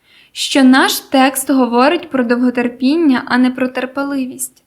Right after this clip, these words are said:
згідно того, як ці два слова є вжиті в Біблії. Визначення довготерпіння.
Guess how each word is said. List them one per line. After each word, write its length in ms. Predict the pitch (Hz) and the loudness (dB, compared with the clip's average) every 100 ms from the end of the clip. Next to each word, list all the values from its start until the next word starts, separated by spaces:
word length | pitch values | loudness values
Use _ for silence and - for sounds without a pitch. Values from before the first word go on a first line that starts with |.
| - | -10
згідно 560 | 233 233 269 254 247 247 | -8 -2 2 4 2 0
того, 440 | 247 269 359 381 | 0 2 2 0
як 420 | 320 247 247 247 | -2 0 0 -2
ці 100 | - | -8
два 220 | 226 240 | -6 -4
слова 560 | 247 - 254 320 359 359 | -4 -2 0 0 0 -4
є 220 | 262 247 269 | -4 -2 0
вжиті 420 | 247 254 247 247 | -2 -6 -6 -8
в 40 | |
Біблії. 580 | 233 247 254 254 247 262 _ _ _ _ _ _ _ _ _ _ _ - - | -4 -4 -4 -4 -6 -10 _ _ _ _ _ _ _ _ _ _ _ -20 -12
Визначення 840 | 240 233 370 403 403 392 359 349 330 | -4 0 2 2 -2 -2 -2 0 2
довготерпіння. 1080 | 247 247 247 254 247 - 240 240 254 262 | 2 2 0 -2 -4 -6 -6 -4 -4 -6